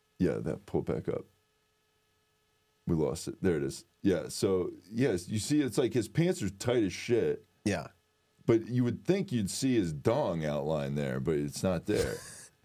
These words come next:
Speaker 1: He has, like, no dong. <laughs> Like, there's no
Speaker 2: Yeah.
Speaker 1: cup. Like, what, you
Speaker 2: Yeah.
Speaker 1: know what I mean? Like, it's all protected by, like, fupa area.
Speaker 2: It's, I think it's just buried in
Speaker 1: Do
Speaker 2: there
Speaker 1: you think,
Speaker 2: somewhere.
Speaker 1: like,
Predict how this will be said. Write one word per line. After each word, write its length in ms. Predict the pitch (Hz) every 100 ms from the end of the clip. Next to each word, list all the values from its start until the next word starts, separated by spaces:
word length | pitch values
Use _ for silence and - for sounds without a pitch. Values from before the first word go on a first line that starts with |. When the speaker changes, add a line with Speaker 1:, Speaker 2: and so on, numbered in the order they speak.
| _ _ _
Speaker 1:
He 60 | 131
has, 140 | 127
like, 160 | 127 104
no 320 | 101 107 113
dong. 300 | 95 113 104 - - - - - - -
<laughs> 40 | - _ _ _ _ - - - 135 -
Like, 140 | - - - - - - - -
there's 180 | 143 131
no 120 | 160
Speaker 2:
Yeah. 100 | 139
Speaker 1:
cup. 480 | - 127 151 87 101 - - _ -
Like, 200 | 117 90
what, 260 | 113 135 104
you 80 | 107
Speaker 2:
Yeah. 140 | 113
Speaker 1:
know 80 | 113
what 80 | 107
I 40 |
mean? 340 | 98 123 - - 101
Like, 220 | 98 95
it's 240 | 101 - - -
all 240 | 104 107
protected 600 | - 101 85 104 101 90
by, 440 | 82 80 76 73 71 -
like, 260 | 95 76 -
fupa 600 | - 107 110 - 62 -
area. 460 | - - - - - - _ _ _ _ _ _ _ _ _
Speaker 2:
It's, 260 | - 107 110
I 120 | 101
think 160 | 98 92
it's 100 | -
just 240 | 85 82
buried 320 | 95 92 90
in 100 | 87
Speaker 1:
Do 60 | 90
Speaker 2:
there 100 | 87
Speaker 1:
you 60 | -
think, 240 | 202 -
Speaker 2:
somewhere. 200 | 131
Speaker 1:
like, 100 | 120